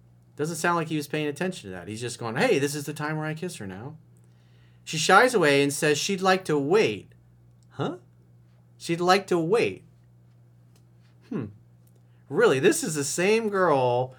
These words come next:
that asked if she could kiss him when she thought he was confident and had his shit together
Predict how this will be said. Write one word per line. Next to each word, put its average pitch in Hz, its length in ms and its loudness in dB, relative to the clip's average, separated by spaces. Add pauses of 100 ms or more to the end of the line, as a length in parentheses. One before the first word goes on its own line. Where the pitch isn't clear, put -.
(480)
that 143 120 0
asked 143 500 4
if 139 160 0
she 170 160 -2
could 160 160 -2
kiss 160 300 0
him 202 380 4
when 151 140 0
she 151 200 -2
thought 180 360 0
he 127 100 -4
was 127 140 -6
confident 107 460 -6
and 101 80 -10
had 95 220 -10
his 95 120 -10
shit - 220 -12
together 92 480 -14